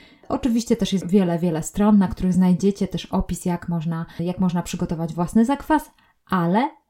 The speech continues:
można też zajść do piekarni i zapytać się, czy w piekarni mogą nam sprzedać zakwas. A propos piekarni,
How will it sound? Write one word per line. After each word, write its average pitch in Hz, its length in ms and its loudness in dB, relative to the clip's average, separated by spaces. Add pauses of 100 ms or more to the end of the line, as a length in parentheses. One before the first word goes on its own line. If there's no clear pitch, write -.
można 180 400 -2
też 180 240 -6
zajść 165 520 -4
do 156 140 -4
piekarni 180 840 0
i 220 40 4
zapytać 214 440 0
się, 175 140 -6
czy 170 380 -2
w - 80 -20
piekarni 180 680 0 (300)
mogą 175 500 0
nam 165 180 0
sprzedać 160 460 -4
zakwas. - 580 -12 (680)
A - 80 -4
propos 254 280 4
piekarni, - 520 -2